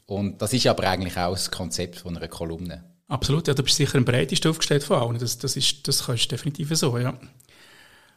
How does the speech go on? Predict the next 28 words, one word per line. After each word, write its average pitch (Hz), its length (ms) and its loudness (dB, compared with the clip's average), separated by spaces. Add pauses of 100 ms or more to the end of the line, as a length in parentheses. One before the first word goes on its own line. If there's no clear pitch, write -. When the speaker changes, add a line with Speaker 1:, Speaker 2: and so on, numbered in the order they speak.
(240)
Speaker 2:
Aber 147 140 -8
du - 60 -2
hast - 60 -2
gesagt, 143 200 4
einmal 156 240 2
ist 135 140 0
sie 156 80 -2
ausgefallen 170 580 2 (320)
und 147 360 -2 (140)
hast - 240 -2
einmal, 151 220 4 (400)
einmal 151 220 2
Schreibstock - 560 2
gehabt. 139 280 2
Und 147 180 -4
ist, 131 120 -6 (400)
ist - 340 2
dir 147 40 -4
sonst 175 200 2
immer 202 160 2
leicht 156 220 0
aus - 80 -8
der 127 140 2
Hand 147 220 4
geflossen, 139 520 2
die, 127 560 -2 (100)
die 143 60 -16
Kolumne? 123 640 0